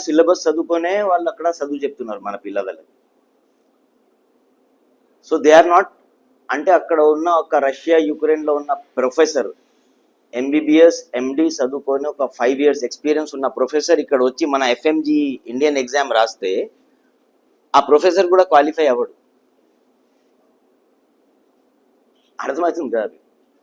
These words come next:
అక్కడ నేర్పిస్తున్న ప్రొఫెసర్, మన ఇండియన్ విద్యార్థులకు అక్కడ నేర్పిస్తున్న వైద్య విద్య రష్యా, యుక్రెయిన్లో ఉన్న ప్రొఫెసర్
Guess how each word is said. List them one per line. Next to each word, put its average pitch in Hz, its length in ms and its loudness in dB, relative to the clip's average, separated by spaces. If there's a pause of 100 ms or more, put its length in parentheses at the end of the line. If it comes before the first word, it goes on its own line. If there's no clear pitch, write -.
(480)
అక్కడ 143 180 0 (160)
నేర్పిస్తున్న 156 580 -2 (120)
ప్రొఫెసర్, 131 500 0
మన 120 100 -2 (140)
ఇండియన్ 151 280 0 (1200)
విద్యార్థులకు 131 720 2 (140)
అక్కడ 147 180 0 (120)
నేర్పిస్తున్న 147 500 -4 (120)
వైద్య 123 340 2
విద్య 120 220 -4 (540)
రష్యా, 120 280 0 (100)
యుక్రెయిన్లో 113 480 -4 (160)
ఉన్న 135 100 -4 (140)
ప్రొఫెసర్ 156 460 -2